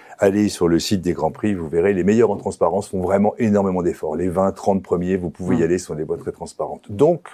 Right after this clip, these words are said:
Speaker 1: la responsabilité de toute boîte cotée est d'être transparente. C'est-à-dire que si vous envoyez que vous ne comprenez pas, vous voyez des, des paragraphes de texte que vous ne comprenez pas, vous avez besoin de relire deux fois,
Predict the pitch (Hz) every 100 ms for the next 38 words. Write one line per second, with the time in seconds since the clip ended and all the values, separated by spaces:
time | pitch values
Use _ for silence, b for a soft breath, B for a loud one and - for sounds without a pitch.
0 | - 87 95 104 127 120 110 107 95 -
1 | 170 123 107 - - - 139 - _ 123
2 | 147 120 - 170 165 - 104 - 92 -
3 | 98 87 - 85 87 95 - - - -
4 | 190 160 B B _ _ - 113 127 120
5 | 123 117 92 87 - 135 - 85 78 90
6 | - _ _ _ _ _ _ _ _ _
7 | - 87 82 87 73 _ _ - 71 -
8 | 110 110 104 107 98 101 - 101 - 117
9 | - 120 - 92 85 - 110 87 78 78
10 | 85 80 - - 104 113 107 92 90 -
11 | 101 -